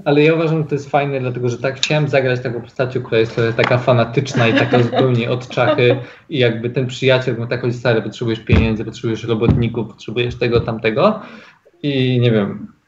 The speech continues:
Speaker 1: e, chciałem grać takiego wizjonera, który potrzebuje kogoś takiego i bardzo ci dziękuję, bo uważam, że ta scena i to, taka wskazówki praktyczne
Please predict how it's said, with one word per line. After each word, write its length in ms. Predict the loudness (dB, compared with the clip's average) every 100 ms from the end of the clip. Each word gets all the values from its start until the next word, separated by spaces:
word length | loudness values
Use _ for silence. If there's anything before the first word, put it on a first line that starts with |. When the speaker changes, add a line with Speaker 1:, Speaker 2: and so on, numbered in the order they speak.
| -4
Speaker 1:
e, 240 | -2 0
chciałem 260 | 2 4 6
grać 200 | 4 2
takiego 280 | 0 0
wizjonera, 560 | 0 0 2 2 4 2
który 220 | 0 -6
potrzebuje 540 | -4 -6 -4 0 0 0
kogoś 240 | -4 -8
takiego 440 | -8 -6 -4 0
i 100 | 0
bardzo 460 | 2 0 4 2 2
ci 180 | -6 -8
dziękuję, 640 | -4 -4 -2 2 4 4
bo 160 | 4 2
uważam, 440 | 4 4 4 -2
że 60 | -2
ta 140 | -6
scena 640 | -6 0 2 4 4 4 0
i 60 | -6
to, 420 | 2 4 4 0 -6 -2
taka 200 | 0 0
wskazówki 600 | -4 0 4 4 2 -4
praktyczne 800 | -4 -6 -4 -6 -2 0 0